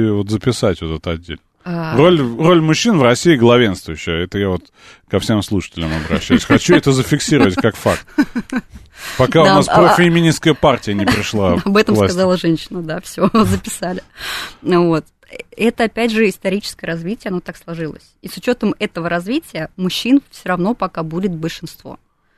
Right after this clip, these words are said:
Speaker 2: То есть есть тенденции на то, чтобы женщины также развивались в политической сфере. И мы это видим. У нас различные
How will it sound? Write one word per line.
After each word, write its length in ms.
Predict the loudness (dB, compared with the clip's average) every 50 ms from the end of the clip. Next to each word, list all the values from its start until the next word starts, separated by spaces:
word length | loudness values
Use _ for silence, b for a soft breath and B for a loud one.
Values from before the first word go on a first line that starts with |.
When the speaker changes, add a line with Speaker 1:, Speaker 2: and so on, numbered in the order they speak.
| _ _ _ _
Speaker 2:
То 80 | -6 -6
есть 160 | -6 -4 0
есть 220 | 0 0 0 2 4
тенденции 500 | 6 6 6 8 6 4 4 2 0 -2
на 140 | -2 -2
то, 160 | -2 -2 -6 -6
чтобы 300 | -6 -6 -8 -6 -6 -2
женщины 420 | 0 2 2 2 2 2 0 0
также 320 | 0 0 0 2 2 2 0
развивались 520 | 0 0 -4 -2 0 0 2 2 0 -2 -2
в 20 |
политической 560 | -6 -6 -6 -6 -6 -10 -14 -14 -14 -18 -20
сфере. 400 | -20 -14 -10 -8 -8 -10 -10 -18 -8
И 40 | -4
мы 200 | -2 0 0 0
это 160 | 0 -2 -4 -4
видим. 380 | -4 -4 -4 -4 -6 -8 -10 b b b b b b b b b
У 40 | -20
нас 80 | -10 -8
различные 500 | -8 -6 -4 -4 -4 -2 -2 -2 -2